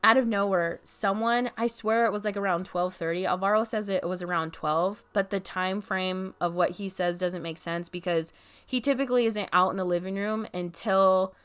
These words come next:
probably around twelve fifteen doing his stretches to then come to bed close to one. And he's like, "Oh, yeah, okay." So I say twelve thirty.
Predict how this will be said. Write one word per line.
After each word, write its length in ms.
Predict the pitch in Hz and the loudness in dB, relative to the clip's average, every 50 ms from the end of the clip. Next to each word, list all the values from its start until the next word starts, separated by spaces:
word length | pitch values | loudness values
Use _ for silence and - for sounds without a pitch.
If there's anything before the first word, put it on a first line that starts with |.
| _ _ _ _ _ _ | _ _ _ _ _ _
probably 580 | - - 233 202 196 190 202 190 196 196 190 190 | -6 0 4 4 4 4 2 -2 0 0 0 2
around 460 | 185 185 180 180 175 170 170 165 165 | 0 0 0 0 -2 -2 -2 -4 -6
twelve 300 | - - 185 175 175 175 | -6 -2 0 0 0 0
fifteen 760 | - 180 165 165 - - - - 226 214 202 185 175 170 170 170 | -2 -4 -6 -6 -8 -14 -6 -4 -4 -2 -2 -2 -4 -4 -6 -6
doing 220 | 175 170 165 165 | -4 -4 -4 -4
his 160 | 165 180 175 | -6 -6 -8
stretches 480 | - - 180 160 160 - - 170 165 - | -6 -4 -2 -4 -4 -4 -4 -6 -4 -4
to 100 | - 170 | -4 -4
then 180 | 165 160 165 160 | -4 -4 -6 -6
come 200 | - - 180 185 | -6 -6 -4 -4
to 80 | 180 | -4
bed 200 | 180 170 165 165 | -2 -2 -2 -4
close 280 | - - 185 170 - - | -4 -4 -4 -4 -4 -4
to 80 | - 165 | -6 -6
one. 440 | 160 160 160 160 151 117 80 90 - | -4 -2 0 0 0 0 -2 -4 -8
And 160 | - - 175 | -8 -8 -6
he's 180 | 175 175 165 | -6 -6 -6
like, 120 | 170 165 - - | -6 -6 -2 0
"Oh, 140 | 180 180 | 2 2
yeah, 300 | 175 170 160 151 156 151 | 2 2 0 0 -2 -2
okay." 320 | 156 - - 120 95 139 - - - - - - - - _ - | -4 -6 -6 -6 -6 -6 -8 -12 -20 -20 -20 -20 -20 -20 _ -2
So 140 | - 247 214 | 2 6 8
I 220 | 226 269 302 359 | 8 10 8 8
say 260 | 349 - 330 285 269 | 6 4 4 2 2
twelve 320 | 226 - - 214 208 190 196 | 2 4 4 6 6 6 2
thirty. 520 | - - 175 147 127 127 - - 92 - | 0 -4 -2 -2 -2 -4 -6 -8 -12 -14